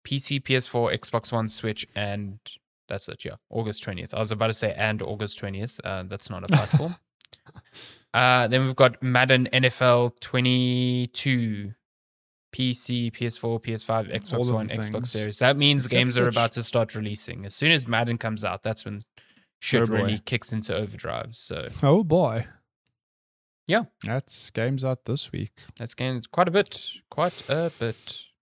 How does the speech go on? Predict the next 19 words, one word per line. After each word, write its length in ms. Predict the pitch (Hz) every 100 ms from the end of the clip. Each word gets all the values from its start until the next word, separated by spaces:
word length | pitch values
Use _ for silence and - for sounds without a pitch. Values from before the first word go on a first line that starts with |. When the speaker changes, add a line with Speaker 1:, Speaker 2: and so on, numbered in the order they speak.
| _
Speaker 1:
Lots 280 | - 139 -
of 160 | 143 135 - _ -
good 160 | 139
stuff 320 | - - 131 -
to 100 | 123
spend 480 | - - - 127 127
your 100 | 120
money 220 | 120 120
on 160 | 120
just 220 | 113 110 -
before 560 | 120 120 113 110 104 - _ _ _ _ _ _ - - 254 _
payday. 400 | - 101 82 110 _ _ _ _ _ -
Speaker 2:
Mm-hmm. 320 | 143 139 208 214 _ _ - _ _ _ _ -
Shall 360 | - 139 139
we 420 | 120 110 110 160 160 - _ -
get 180 | 104 -
to 140 | -
game 300 | 110 107 120
news? 460 | 104 95 98 -